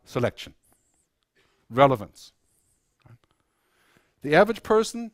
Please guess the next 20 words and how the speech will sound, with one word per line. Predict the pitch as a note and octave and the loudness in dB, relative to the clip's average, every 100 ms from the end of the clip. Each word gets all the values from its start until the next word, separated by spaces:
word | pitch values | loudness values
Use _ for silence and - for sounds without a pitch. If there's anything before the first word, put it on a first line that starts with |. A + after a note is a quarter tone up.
| _ _ _ _ | _ _ _ _
studies | - E3 F3 | 0 0 0
have | E3 E3 | -2 -6
shown, | - F3+ F3 C#3+ | -4 -6 -6 -4
listens | E3+ F#3 G#3 F3+ | -4 -4 -10 -12
to | - | -12
forty | - - F3+ F3+ F3+ F#3+ F3+ _ - | -12 -10 -4 -4 -4 -6 -8 _ -12
new | D3+ E3 D#3+ | -8 -8 -8
songs | - D#3 C#3 C3 - _ | -6 -4 -4 -6 -16 _
a | A#2+ | -8
month. | A2 D2 - _ _ _ | -8 -8 -18 _ _ _
Forty | - F#3+ F#3+ | -4 -4 -2
songs | C#3+ G2 - - _ _ | -4 -6 -12 -20 _ _
in | A#2+ G#2+ | -16 -14
music. | G2 - _ _ _ _ _ _ _ _ _ _ | -14 -20 _ _ _ _ _ _ _ _ _ _
That's | D3+ E3+ | 0 0
sort | - E3 D3 | -4 -6 -6
of | |
the | B2+ | -6
range, | B2 C3+ G#2 - | -2 -2 -4 -10
the | A#2 | -8